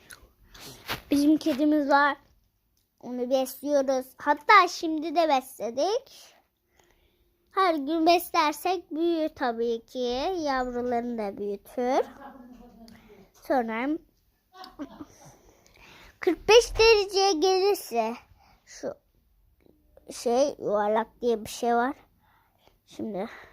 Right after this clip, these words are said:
şöyle bakın yuvarlak şekilde oldu. Şimdi bunu açtık. Elimiz burada. Ne?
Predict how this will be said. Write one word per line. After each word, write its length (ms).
şöyle 400
bakın 260
yuvarlak 580
şekilde 640
oldu. 240
Şimdi 240
bunu 320
açtık. 440
Elimiz 420
burada. 380
Ne? 300